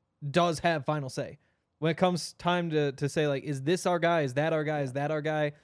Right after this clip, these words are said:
It's going to be the owner who says, "Yep, good decision. We're going with it," regardless of who's leading it. So I do think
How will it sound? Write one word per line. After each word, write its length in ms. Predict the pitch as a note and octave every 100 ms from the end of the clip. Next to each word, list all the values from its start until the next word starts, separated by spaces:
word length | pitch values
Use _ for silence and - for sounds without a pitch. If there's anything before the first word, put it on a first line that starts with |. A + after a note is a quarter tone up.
| _ -
It's 140 | E3
going 160 | A3+ A#3+
to 60 |
be 100 | F#3+
the 100 | F3+
owner 240 | E3 E3+ D3+
who 80 | C#3
says, 440 | D3+ C#3 C3 - - _ _ _ _
"Yep, 260 | D#3 G#3+ - _ _ -
good 140 | F#3+
decision. 480 | E3+ F3 D3+ C#3+ C3+
We're 120 | D3
going 240 | D3+ C#3+ B2
with 160 | A#2+
it," 120 | A#2 - _
regardless 500 | E3+ E3+ F3+ F3+ E3
of 120 | D3+ C#3
who's 200 | D#3 C3+
leading 220 | C#3 B2+
it. 160 | A#2+ -
So 100 | E3
I 60 |
do 160 | E3 G3
think 300 | F#3 D#3+